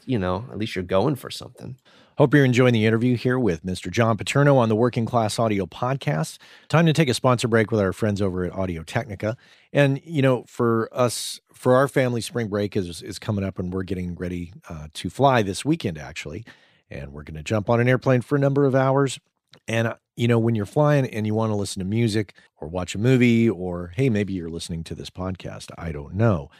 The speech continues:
Speaker 2: I know all of you are familiar with that other company who make noise-canceling headphones that are everywhere. And if you've ever thought, "Well, you know, I need a pair of headphones for listening on the airplane, uh, that are noise-canceling, but I'm not gonna buy that company's stuff,"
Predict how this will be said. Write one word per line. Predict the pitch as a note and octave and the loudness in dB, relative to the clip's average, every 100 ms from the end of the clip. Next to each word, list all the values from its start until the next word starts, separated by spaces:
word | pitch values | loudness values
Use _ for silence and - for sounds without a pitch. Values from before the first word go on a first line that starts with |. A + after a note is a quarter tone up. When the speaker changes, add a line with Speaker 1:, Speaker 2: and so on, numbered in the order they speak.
| - | -4
Speaker 2:
I | A2 | -2
know | G#2+ A2 G#2+ | 2 4 4
all | G2+ G#2 | 4 2
of | F#2+ | 2
you | F#2+ | -2
are | F2 | -4
familiar | - F#2+ F#2 F2 | -6 -6 -4 -6
with | E2+ - | -8 -8
that | E2 D#2+ | -10 -4
other | A2+ G#2 | 0 0
company | F2+ F2+ D#2 E2+ | -2 -8 -8 -10
who | F2 | -8
make | F2+ E2 | -8 -8
noise-canceling | F2 E2 E2 - E2 - E2+ | -10 -10 -10 -10 -10 -10 -12
headphones | D#2 D#2+ - E2+ F2+ | -10 -12 -10 -10 -8
that | F2 | -8
are | - | -4
everywhere. | A#2+ A2+ G2 D#2+ D#2+ G2 - | 0 0 0 -4 -8 -10 -2
And | F3 F3 | 2 4
if | E3+ - | 4 4
you've | D#3 C#3 | 4 6
ever | B2 B2 | 6 4
thought, | - G#2+ G2+ | 2 2 4
"Well, | A2+ A2+ A2+ | 4 6 4
you | A2 | 4
know, | G2+ | 0
I | G2+ | 0
need | G#2 F2+ | -2 -4
a | |
pair | - F#2 | -4 -4
of | E2+ | -4
headphones | F2 E2 F2+ E2+ | -8 -8 -10 -8
for | - | -8
listening | F2 F2 F#2 E2 | -8 -8 -8 -8
on | D#2+ | -10
the | D#2 E2 _ | -12 -16 _
airplane, | G#2 F#2 F2 F#2 F2+ F2 _ _ _ _ _ | -4 -4 -4 -6 -6 -8 _ _ _ _ _
uh, | - D2+ D2+ D2 | -12 -8 -8 -8
that | E2+ | -8
are | E2 | -2
noise-canceling, | G#2+ C#3 A#2+ C3+ B2 B2 C3 | 2 2 4 2 2 2 2
but | A#2 | 4
I'm | G#2+ G2+ G2 | 2 0 -2
not | G2 F#2+ | -2 -4
gonna | F#2 E2+ | -6 -8
buy | F2 F2+ | -6 0
that | A#2 B2+ | 0 0
company's | B2 G#2+ A2 G2 | -2 -2 -2 -4
stuff," | - G#2 F#2+ | -2 0 0